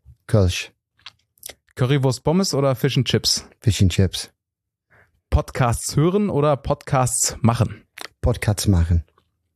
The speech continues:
Speaker 2: Nottingham Forest oder Arsenal London?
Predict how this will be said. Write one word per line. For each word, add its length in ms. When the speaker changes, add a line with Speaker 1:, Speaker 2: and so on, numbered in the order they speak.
Speaker 2:
Nottingham 520
Forest 540
oder 400
Arsenal 440
London? 420